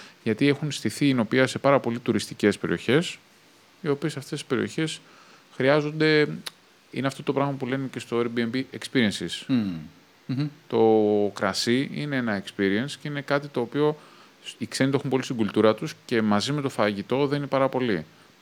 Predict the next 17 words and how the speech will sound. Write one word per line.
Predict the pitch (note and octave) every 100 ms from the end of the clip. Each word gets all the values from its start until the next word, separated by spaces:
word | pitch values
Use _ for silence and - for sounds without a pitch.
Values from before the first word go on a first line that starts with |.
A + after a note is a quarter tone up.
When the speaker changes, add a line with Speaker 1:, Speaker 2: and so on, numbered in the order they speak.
| -
Speaker 1:
Οπότε | - A#2+
όταν | C3+ C3+
πας | C3
στην | B2 G#2+
Κρήτη, | G#2 G2+ G2
ας | -
πούμε, | F2+ F2+ F2 - _ _ _ _ _
υπάρχουν | - D3+
πάρα | E3 E3+
πολλά | C3 A2+
εινοπία | G2+ F#2+ F#2
στην | - F#2+
Κρήτη | F#2
πια | F#2 F#2+
που | F#2
είναι | F#2+
επισκέψιμα | F2 - F#2+ - E2+